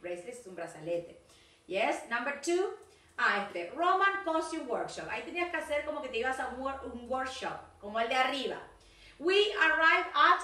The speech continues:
¿a qué hora arribaron al sh-, al, al, cómo es que se dice? Al workshop, al taller. At eight le puse yo. Vos le pones en lo, la hora que sea. First we used, y te daba los, arriba los materiales. We used iron, le puse yo, to make some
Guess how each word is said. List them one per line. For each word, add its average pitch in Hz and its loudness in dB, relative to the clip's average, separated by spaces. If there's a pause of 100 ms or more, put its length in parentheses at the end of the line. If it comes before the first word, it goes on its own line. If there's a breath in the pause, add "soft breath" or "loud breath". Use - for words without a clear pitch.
¿a 285 0
qué 349 -2
hora 349 4
arribaron 262 0
al 233 -2
sh-, - -12
al, 202 0
al, 180 -6
cómo 240 -10
es 262 -8
que 262 -12
se 262 -12
dice? - -8
Al 214 0
workshop, 185 -4 (240)
al 170 -10
taller. 185 -4 (420)
At 226 4
eight 269 0
le 190 -4
puse 175 -8
yo. 170 -2
Vos 226 -2
le 294 0
pones 294 -2
en 269 -8
lo, 247 -8
la 226 -2
hora 240 -2
que 226 -8
sea. - -12 (420 loud breath)
First 339 4
we 302 -2
used, - -2
y 226 -14
te 226 -8
daba 233 2
los, 285 0
arriba 240 -2
los 285 -2
materiales. 190 -4 (400 loud breath)
We 247 -8
used 302 -4
iron, 311 4
le 233 -6
puse 254 -8
yo, 269 -2
to 285 -8
make 277 -2
some 262 2